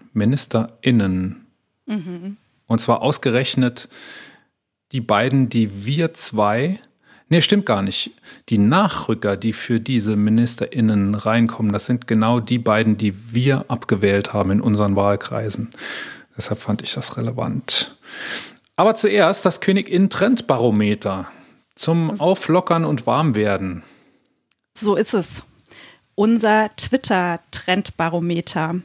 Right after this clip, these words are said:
Speaker 2: Wir lesen die ersten drei Twitter-Trends vor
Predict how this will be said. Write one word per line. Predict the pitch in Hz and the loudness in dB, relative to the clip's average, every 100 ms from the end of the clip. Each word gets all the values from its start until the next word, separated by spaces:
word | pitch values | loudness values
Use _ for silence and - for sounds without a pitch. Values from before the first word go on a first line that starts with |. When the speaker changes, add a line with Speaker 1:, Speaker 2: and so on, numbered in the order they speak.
| _ | _
Speaker 2:
Wir | - 196 | -4 -2
lesen | 202 214 240 247 | 2 2 4 2
die | 220 202 | 2 2
ersten | 180 220 - 220 208 | 2 0 -2 -6 -8
drei | - 185 190 185 - | -12 -8 -6 -6 -8
Twitter-Trends | - 240 302 294 - 269 294 - | -8 -6 -2 -4 0 0 0 -2
vor | - 233 233 | 0 2 2